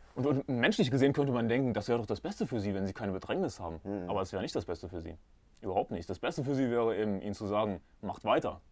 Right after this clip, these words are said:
Speaker 1: ihr seid
Speaker 2: Mhm.
Speaker 1: auf dem richtigen Weg. Und, und Gott wird letzten Endes uns belohnen dafür. Und
Speaker 2: Mhm.
Speaker 1: Gott wird uns durchtragen.“
Speaker 2: Ja,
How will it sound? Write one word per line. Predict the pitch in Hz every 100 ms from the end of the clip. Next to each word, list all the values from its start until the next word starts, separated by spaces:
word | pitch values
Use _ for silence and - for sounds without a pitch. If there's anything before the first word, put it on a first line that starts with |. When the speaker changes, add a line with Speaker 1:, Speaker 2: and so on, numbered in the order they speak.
| -
Speaker 1:
ihr |
seid | 98 98
Speaker 2:
Mhm. |
Speaker 1:
auf | 104
dem | 98
richtigen | 135 - 110 82
Weg. | 82 - - - - -
Und, | - 123
und | 127 -
Gott | 135 -
wird | 120
letzten | 131 143
Endes | 123 120
uns | 123
belohnen | 107 98 196
dafür. | 95 90 - - _ _ _
Und | 101
Speaker 2:
Mhm. | 98
Speaker 1:
Gott | 104
wird | 135
uns | 107
durchtragen.“ | 98 95 - 87 80 - - - - - - - - - - - - - - - - - - -
Speaker 2:
Ja, | 90 113 117